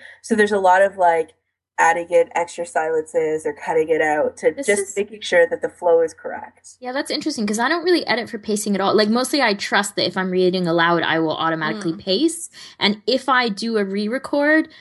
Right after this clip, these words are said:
Speaker 2: I, when I edit that re-record in, I always put it at exactly the same point as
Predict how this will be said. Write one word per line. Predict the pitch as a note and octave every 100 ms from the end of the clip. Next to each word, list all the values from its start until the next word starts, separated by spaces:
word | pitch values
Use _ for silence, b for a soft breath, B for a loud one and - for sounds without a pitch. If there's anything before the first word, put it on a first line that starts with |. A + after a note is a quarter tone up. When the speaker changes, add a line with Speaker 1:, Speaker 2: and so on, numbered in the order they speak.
| B B _
Speaker 2:
I, | F#3+ G3+ F3 - -
when | G#3 G#3+
I | G3
edit | F#3+ G#3 F#3+
that | E3+
re-record | F#3 F#3 F#3 F#3
in, | - F#3+ G#3+
I | -
always | F3+ F3+ F3
put | G3
it | F3+
at | D#3+ E3
exactly | E3 E3+ D#3+ D#3+ E3+
the | D3+
same | - D#3+ D#3
point | - E3 D#3 -
as | C#3+ C#3+ C#3+ C#3 -